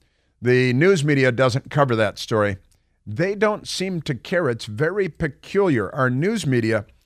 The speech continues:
is the most corrupt institution in the United States of America.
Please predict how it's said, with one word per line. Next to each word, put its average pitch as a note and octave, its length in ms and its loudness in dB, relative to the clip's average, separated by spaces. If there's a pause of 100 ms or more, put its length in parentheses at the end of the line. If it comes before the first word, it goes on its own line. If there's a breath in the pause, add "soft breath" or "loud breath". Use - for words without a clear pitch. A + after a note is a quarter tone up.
(340)
is C3 260 2
the E3+ 160 0
most D3+ 260 2
corrupt C#3 340 0
institution C3 640 0
in B2 60 0
the A#2 60 2
United A2 240 2
States A2 300 0
of G#2+ 40 -6
America. G2 360 -2